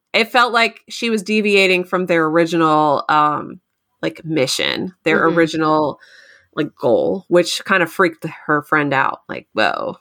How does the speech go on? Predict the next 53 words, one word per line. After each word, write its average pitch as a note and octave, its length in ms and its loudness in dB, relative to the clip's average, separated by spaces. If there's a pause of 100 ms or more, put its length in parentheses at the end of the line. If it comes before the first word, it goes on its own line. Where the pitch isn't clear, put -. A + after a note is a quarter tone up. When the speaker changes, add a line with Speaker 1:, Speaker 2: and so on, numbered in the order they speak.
Speaker 1:
you D#3+ 140 0
went - 200 -2
left. - 340 -4
I C#3+ 80 0
don't C#3 120 -2
like G2 220 -4
that." - 260 -6 (680)
Um, A3 460 0 (360)
and A#3+ 160 0
then E4+ 180 2
we're D4+ 120 2
on D4 120 2
Zemo's C#4 380 0
plane D4 400 0
headed A3 240 -2
to A3 120 -8
Riga, G3 580 0 (600)
and G3+ 140 -4
Sam A#3+ 260 2
admits B3 380 0
that - 180 -2
he C4 220 -4
did C4+ 200 0
the C4 80 2
wrong C4 240 2
thing. B3+ 460 -6 (480)
"Maybe G#3 260 2
I C4 80 2
should C4 160 -4
have C4 100 -4
just C4 160 -2
destroyed B3+ 420 0
the A#3 60 -4
shield." C3 520 -4
But F3+ 160 -2
Bucky C4 260 -2
reminds A#3+ 440 0
him G3 340 2
that F3 160 -2
the F3 80 -6
shield A#3+ 340 0
means A3 220 0
a F#3+ 60 -2
lot F3+ 280 4
of A#3 120 -4
things F#3 340 -4
to A3+ 100 -6
a - 40 -4
lot D#3 260 2
of D#3 180 -10
people, - 540 -8
including E3 480 -4
himself. E3+ 600 -2